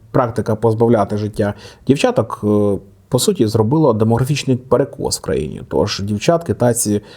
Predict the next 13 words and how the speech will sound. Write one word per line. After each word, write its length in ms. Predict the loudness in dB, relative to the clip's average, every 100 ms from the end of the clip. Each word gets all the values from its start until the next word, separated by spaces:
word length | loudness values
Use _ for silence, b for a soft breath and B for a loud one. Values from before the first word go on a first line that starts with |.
| B
шукають 420 | -8 -4 0 0
за 100 | 0
кордон. 360 | -2 -2 -2 -6 -12 -20 _ _ -2
Плюс 240 | 2 2
до 60 | 2
того, 280 | 0 2 2
це 200 | 2 0
призвело 380 | 2 2 2
до 120 | 2 2
падіння 500 | 0 2 2 4 2
фертильності 840 | 2 0 2 4 4 2 -4 -6
всієї 400 | -4 4 6 6
нації. 440 | 4 2 -2 -10